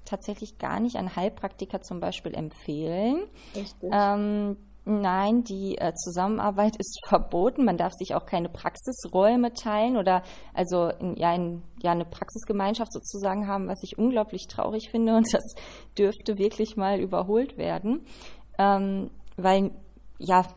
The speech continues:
Speaker 1: wie soll man dann gut zusammenarbeiten, wenn da schon so die Grenze gesetzt wird oder ja, die, mm, ja, diese Konfrontation oder die,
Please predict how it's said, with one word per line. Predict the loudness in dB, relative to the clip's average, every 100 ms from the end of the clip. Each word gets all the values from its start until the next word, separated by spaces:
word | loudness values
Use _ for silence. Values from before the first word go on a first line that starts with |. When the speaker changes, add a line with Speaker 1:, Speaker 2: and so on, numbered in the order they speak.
| -10
Speaker 1:
wie | -8 -6 -2
soll | -2
man | 0 -2
dann | -2 -4 -4
gut | -6 -4
zusammenarbeiten, | -4 0 2 4 2 2 0 0 -2
wenn | 2
da | 4 6 6
schon | 6 4
so | 4 2
die | 0 -4 -4 -4 -6 -16 -20 -20 0
Grenze | 6 6 6 2 2 4 2 -4 -10
gesetzt | 0 2 2 -2
wird | 0 0
oder | -2 -6 -12 -20 -20 -20 -20 -6
ja, | 0 2
die, | 0 -2 -4 -4 -10 -20 -20 -20 -20 -20 -20 -8
mm, | -4 -2 -2 -2 -2 -4 -6 -12 -20 -20 -20 -20 -20 -20 -20 -20 -16 -6
ja, | -4 -2
diese | -4 -6 -2 -2 -2 -6 -16 0
Konfrontation | 2 4 4 2 0 -2 -4 -2 4 4 4
oder | 4 2
die, | -2